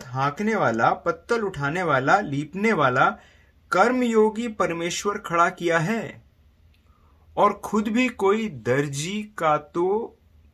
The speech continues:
कोई कुम्हार का, कोई बुनाई का तो, कोई माली का, कोई धान कूटने पीसने का तो, कोई बनिए का, कोई नाई का तो, कोई ढोर घसीटने का काम करते करते मुक्त पदवी को प्राप्त करता है।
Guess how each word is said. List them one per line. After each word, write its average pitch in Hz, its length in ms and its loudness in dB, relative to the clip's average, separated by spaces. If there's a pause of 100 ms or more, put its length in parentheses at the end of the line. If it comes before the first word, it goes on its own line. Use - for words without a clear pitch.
कोई 156 200 -4
कुम्हार 139 680 6
का, 147 260 2
कोई 175 220 -2
बुनाई 139 540 2
का 165 220 4
तो, 160 160 -6
कोई 170 160 -2
माली 147 440 0
का, 131 400 0 (280)
कोई 196 160 0
धान 165 680 4
कूटने 180 560 -6
पीसने 160 480 -4
का 156 260 4
तो, 180 160 -6
कोई 170 160 -4 (140)
बनिए 156 340 -2
का, 151 260 2
कोई 151 200 -6
नाई 135 380 0
का 131 440 0 (380)
तो, 196 80 0
कोई 214 240 0
ढोर 160 520 2
घसीटने 151 720 -4
का 156 160 0
काम 147 380 2
करते 131 440 -8
करते 117 500 -2
मुक्त 143 640 -6
पदवी 110 340 -6
को 120 220 -6
प्राप्त 107 400 -6
करता - 360 -12
है। 90 360 -12